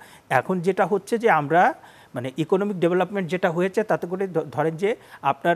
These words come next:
ওই নতুন যে ডিসক্রিমিনেশন হচ্ছে, নতুন মানে নতুন আমাদের কমার্শিয়াল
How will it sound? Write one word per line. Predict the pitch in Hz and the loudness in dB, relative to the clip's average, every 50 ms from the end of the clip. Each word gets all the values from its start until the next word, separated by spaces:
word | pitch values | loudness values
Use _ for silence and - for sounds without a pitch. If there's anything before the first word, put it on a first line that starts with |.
| - | 0
ওই | 165 165 160 | 0 -2 -2
নতুন | 147 143 175 180 185 226 226 226 233 220 226 - _ _ _ _ _ _ _ _ _ _ _ _ _ _ | 0 -2 -2 -4 -2 -2 -2 -2 -2 -4 -6 -10 _ _ _ _ _ _ _ _ _ _ _ _ _ _
যে | - 117 170 170 180 - - 151 - | -4 -2 0 0 -2 -4 -8 -4 -2
ডিসক্রিমিনেশন | 170 196 - - - - 262 254 262 247 214 - - 143 113 - | -2 -2 -2 -4 -4 -2 0 2 2 2 2 2 0 -2 -4 -6
হচ্ছে, | 101 - _ - - - - - _ _ _ _ _ _ _ _ _ _ 147 127 | -10 -18 _ -20 -20 -20 -20 -20 _ _ _ _ _ _ _ _ _ _ -10 -6
নতুন | 131 147 147 - 190 190 190 185 | -6 -6 -2 0 0 0 0 0
মানে | 175 160 156 156 | -2 -2 -2 -2
নতুন | 143 135 143 - - 185 185 180 - _ - - - - - - | -4 -4 -6 -4 -2 -2 -2 -2 -6 _ -18 -20 -20 -20 -10 -6
আমাদের | 120 131 147 139 135 - | -4 -2 -2 -2 -2 0
কমার্শিয়াল | - 143 135 147 160 - - - 196 175 170 175 170 208 | 0 0 2 2 0 -2 -2 2 2 4 4 2 0 -4